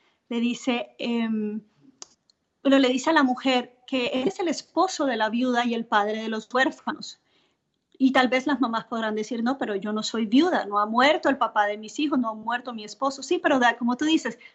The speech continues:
por alguna u otra razón están solas. Entonces, lo que, lo que quiere decir es hacer a Cristo tu esposo y el jefe del hogar y hacer a, a,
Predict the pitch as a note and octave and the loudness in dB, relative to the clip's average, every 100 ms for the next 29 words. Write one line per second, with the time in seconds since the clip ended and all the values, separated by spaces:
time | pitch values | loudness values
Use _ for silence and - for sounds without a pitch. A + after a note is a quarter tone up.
0 | _ C4 B3 A#3 B3+ C#4+ C#4+ B3 B3+ C4 | _ 2 2 4 4 4 4 0 0 -2
1 | B3+ B3 A#3+ A#3 - A3 - G3+ G3+ - | -4 -4 -4 -4 -6 -14 -6 -6 -6 -2
2 | D4 D4+ A#3 - _ - A#3 A#3+ C#4 D4 | 0 0 -2 -8 _ -4 -2 2 2 2
3 | F3+ - _ _ _ _ _ C4 C4 C4+ | -2 -10 _ _ _ _ _ 4 4 4
4 | B3+ C4+ B3+ C4 C4 C#4+ E4 D#4+ D4 C4 | 2 2 -2 -2 0 2 2 0 0 0
5 | C4 C4 B3+ E4 G4+ G#4+ - E4+ D4+ - | 0 -4 -2 0 0 0 0 0 0 -4
6 | D#4+ C#4+ B3 - A3+ A3+ B3+ A3+ G#3 A3 | -6 -4 -6 -4 -2 0 -2 -4 -4 -8
7 | B3+ B3 A#3+ A3 G#3+ A3 _ _ _ B3+ | -4 -2 0 2 2 0 _ _ _ 4
8 | C4 A#3 - B3+ B3 C#4 - A3 G#3+ G#3 | 6 4 0 -4 -4 -4 -4 -2 0 -2
9 | G3+ G3+ - - - - A3+ G#3+ G#3+ G#3 | -4 -10 -16 -20 -14 -8 -4 -4 -4 -6
10 | G3+ | -8